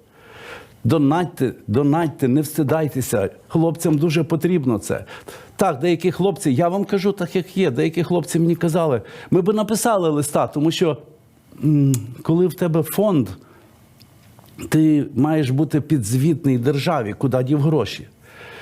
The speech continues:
Мають бути всі докумен-, документи. І от говориш хлопцям, може, щось треба. Він каже, мені треба, там, чи хлопцям треба те, чи інше.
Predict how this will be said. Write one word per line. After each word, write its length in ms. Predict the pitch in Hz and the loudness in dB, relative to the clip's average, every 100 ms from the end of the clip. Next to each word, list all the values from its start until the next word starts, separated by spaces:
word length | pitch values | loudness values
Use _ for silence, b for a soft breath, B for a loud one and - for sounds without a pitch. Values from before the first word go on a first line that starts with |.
| B B B | B B B
Мають 220 | 175 180 | 0 2
бути 240 | 156 165 165 | 0 0 0
всі 200 | - 160 | 0 0
докумен-, 420 | 139 156 135 117 | 0 2 2 0
документи. 800 | 123 139 143 143 143 120 92 - - _ B B | 0 -2 0 0 2 0 -2 -8 -14 _ B B
І 80 | 151 | 0
от 160 | 180 156 | 2 2
говориш 420 | 190 220 196 147 | 2 2 2 0
хлопцям, 420 | 156 143 - 143 | 0 -2 0 0
може, 160 | 190 196 | 2 2
щось 280 | 202 196 - | 2 0 0
треба. 460 | 196 180 120 92 - B B | 0 0 0 -4 -6 B B
Він 120 | 170 | 0
каже, 240 | 175 185 185 | 2 2 2
мені 240 | 214 220 | 2 2
треба, 380 | 165 196 185 143 | 2 0 0 -2
там, 200 | - 139 | -2 -2
чи 140 | 156 | -2
хлопцям 460 | - 185 165 170 151 | 0 0 0 0 0
треба 320 | 170 160 139 | 0 0 -2
те, 240 | - 180 156 | -2 -2 0
чи 140 | 151 | -2
інше. 500 | 160 165 156 151 | 0 2 2 0